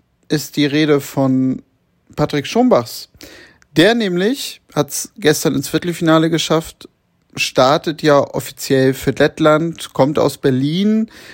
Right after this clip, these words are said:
Er hatte es mit dem an eins gesetzten Pavel Kotov im Match of the Day zu tun. Ja, da hat's am Ende auch nicht so ganz gereicht. Er hat den ersten Satz mit sechs zwei gewinnen können. Allerdings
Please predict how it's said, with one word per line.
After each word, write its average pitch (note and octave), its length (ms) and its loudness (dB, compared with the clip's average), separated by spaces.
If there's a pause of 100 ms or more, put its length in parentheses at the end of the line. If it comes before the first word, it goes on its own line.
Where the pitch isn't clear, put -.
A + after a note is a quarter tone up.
(140)
Er C3 200 2
hatte D3+ 180 0
es C#3 220 -4
mit D3 140 0
dem D3 120 2
an C3+ 120 2
eins D3 280 0
gesetzten C#3+ 600 -2
Pavel C3+ 380 0
Kotov D#3+ 540 0
im C#3 160 -2
Match C3+ 240 0
of - 180 -6
the C3+ 80 -4
Day D3+ 280 2
zu - 220 -8
tun. F#3+ 480 -2 (260)
Ja, C#3 260 4
da F#3 100 -2
hat's E3+ 120 -4
am D#3+ 100 -2
Ende E3+ 200 2
auch D3+ 100 2
nicht G3+ 140 -2
so G3+ 80 -2
ganz F#3 280 -4
gereicht. E3 840 0 (400)
Er - 160 0
hat C#3+ 100 2
den C#3+ 140 -4
ersten G3 380 0
Satz F#3 240 0
mit F3 120 -4
sechs - 240 -4
zwei D3 320 2
gewinnen D3+ 480 -2
können. A#3 520 0 (100)
Allerdings D#3+ 640 0